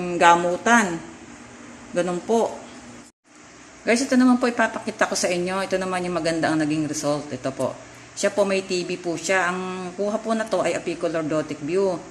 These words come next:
Kasi yung pong kanyang unang x-ray, yung P A view, nakita po may suspicious po siyang density sa kanyang right upper lobe. Ayan po. Kaya po, po kinuhanan siya ng apico, yung nakaharap po. Ito po.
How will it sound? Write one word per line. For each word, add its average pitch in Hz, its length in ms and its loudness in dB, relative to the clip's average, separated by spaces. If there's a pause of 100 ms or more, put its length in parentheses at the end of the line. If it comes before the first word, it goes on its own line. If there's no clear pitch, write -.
(100)
Kasi 190 240 -2
yung 185 160 -6
pong 196 160 -2
kanyang 180 720 -2
unang 214 320 -2
x-ray, 175 480 -2
yung 170 80 -2
P 170 240 -2
A 185 60 2 (100)
view, 160 320 0 (400)
nakita 180 400 -2
po 185 80 -2
may 190 160 0
suspicious 170 640 -4
po 165 160 -2
siyang 160 560 2 (160)
density 170 640 2
sa - 160 -4
kanyang 147 640 2 (560)
right 185 240 6 (160)
upper 170 320 2
lobe. 160 320 2 (240)
Ayan 160 160 0
po. 160 240 0
Kaya 185 240 2
po, 214 80 0
po 196 80 -2
kinuhanan 180 400 0
siya 165 160 -2
ng 160 240 0
apico, 156 480 -2
yung 156 160 0
nakaharap 143 320 -4
po. - 160 -4
Ito 135 160 -8
po. 139 160 -4